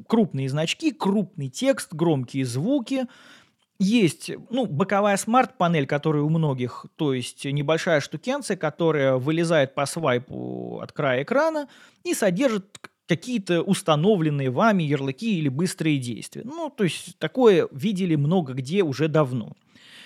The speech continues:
Есть, э, вызов экстренный. Достаточно пять раз нажать на кнопку питания, ну, если включенная функция.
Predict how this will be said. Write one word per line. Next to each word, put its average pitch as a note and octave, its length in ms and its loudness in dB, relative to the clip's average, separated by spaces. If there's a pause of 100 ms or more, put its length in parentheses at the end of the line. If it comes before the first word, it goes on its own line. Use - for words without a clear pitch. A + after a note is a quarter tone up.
(360)
Есть, D#3+ 640 2
э, E3+ 100 2
вызов C#3 560 0 (340)
экстренный. G#3 680 -2 (320)
Достаточно D3+ 720 0
пять - 260 0
раз G#3+ 240 -2
нажать E3+ 300 -2
на D3 80 -2
кнопку - 280 -6
питания, C3+ 520 0
ну, G3+ 180 6
если F3+ 220 6
включенная B2+ 480 -2
функция. - 460 -12